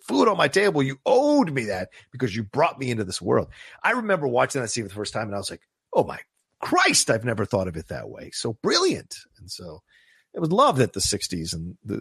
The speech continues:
and seventies were, like, turning a lot of these normal points of views or conventions on their heads with these inter-, with these interactions. So yeah, it's a great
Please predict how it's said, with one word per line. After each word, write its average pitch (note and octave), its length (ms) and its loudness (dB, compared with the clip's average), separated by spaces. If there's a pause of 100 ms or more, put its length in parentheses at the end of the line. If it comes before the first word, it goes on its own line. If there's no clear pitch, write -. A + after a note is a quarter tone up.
and F2 140 -6
seventies F2 460 0
were, F2 220 -4
like, F2+ 180 -4
turning C3+ 340 0
a G#2+ 60 0
lot A2+ 320 2
of F#2+ 60 -6
these F#2 400 -6
normal F#2+ 520 -4 (720)
points B2+ 300 2
of F2 80 -6
views F#2+ 540 0
or E2 80 -6
conventions F2+ 680 -2
on D2+ 140 -6
their D2 120 -6
heads G#2 240 2
with D2+ 120 -8
these D#2+ 200 -4
inter-, D#2 280 -4
with F2 140 -4
these D#2+ 140 -4
interactions. D#2+ 560 -4
So - 180 -6
yeah, F2+ 160 -6 (240)
it's - 100 -10
a C3+ 40 -4
great A2+ 220 0